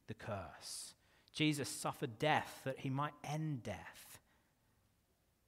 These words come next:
Just as the first sin destroyed everything, so this act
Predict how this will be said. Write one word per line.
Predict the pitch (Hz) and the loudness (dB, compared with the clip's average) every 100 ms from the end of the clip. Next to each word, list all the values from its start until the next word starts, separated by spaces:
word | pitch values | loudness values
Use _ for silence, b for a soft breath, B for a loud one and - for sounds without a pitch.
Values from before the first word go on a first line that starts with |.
| _ _ _ _ _ _ _ _ _ _ _ _ _ _ _ _ _ _ _ _ _ _ _ _ _ _ _ _ _ - | _ _ _ _ _ _ _ _ _ _ _ _ _ _ _ _ _ _ _ _ _ _ _ _ _ _ _ _ _ -6
Just | 135 - | -4 -4
as | 117 | -6
the | 117 | -6
first | - 139 131 - - | -2 0 0 -2 -6
sin | - 143 123 117 | -4 0 0 0
destroyed | 107 - 147 135 | -2 -4 -2 0
everything, | 131 165 117 - 92 | 0 -2 -4 -6 -8
so | - 131 127 120 - b b b b - | -4 0 0 -2 -6 b b b b -6
this | 131 - - - | -4 -4 -8 -6
act | 139 123 - - - | -2 -2 -4 -16 -20